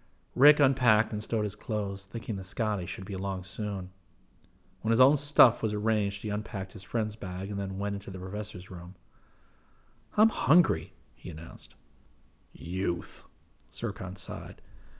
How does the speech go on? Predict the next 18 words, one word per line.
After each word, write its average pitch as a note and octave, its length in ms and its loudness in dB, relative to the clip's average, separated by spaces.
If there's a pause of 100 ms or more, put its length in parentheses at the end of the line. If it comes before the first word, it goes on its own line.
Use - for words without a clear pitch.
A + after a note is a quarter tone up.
(240)
"It F#2+ 120 -8
can F#2 260 -4
eat A#2 280 0
even G2+ 260 0
in E2+ 100 -4
heat - 340 -4
like G2 260 -4
this." F2 640 0 (880)
He A#2+ 120 0
mopped B2 300 4
his G2+ 160 -4
face G2+ 340 2
with G2 100 -4
a F#2+ 40 -4
large G2+ 260 0
handkerchief. - 680 -4 (760)
"Okay, G#2+ 480 2
fine. G2 560 -2